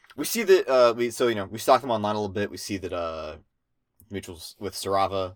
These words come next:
uh, as, as are so many of our friends we meet. Um, and, uh, as we're stalking them, uh,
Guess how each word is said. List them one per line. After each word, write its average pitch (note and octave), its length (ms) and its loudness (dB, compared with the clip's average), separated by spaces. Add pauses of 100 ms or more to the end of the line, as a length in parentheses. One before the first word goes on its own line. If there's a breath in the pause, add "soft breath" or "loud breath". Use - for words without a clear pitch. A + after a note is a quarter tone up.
(100)
uh, E2 300 -6
as, E2 320 -14 (100)
as F2+ 180 -10
are F#2 60 -6
so G#2 140 -8
many F#2+ 180 -4
of F2+ 60 -8
our F2+ 80 -8
friends G2 220 -10
we G#2 80 -8
meet. G#2 220 -6 (760 loud breath)
Um, G2 720 0 (840)
and, G#3 180 -4
uh, G3+ 180 2
as F#3+ 200 4
we're G3 80 2
stalking C3 400 2
them, F#2+ 340 -6
uh, E2 800 -2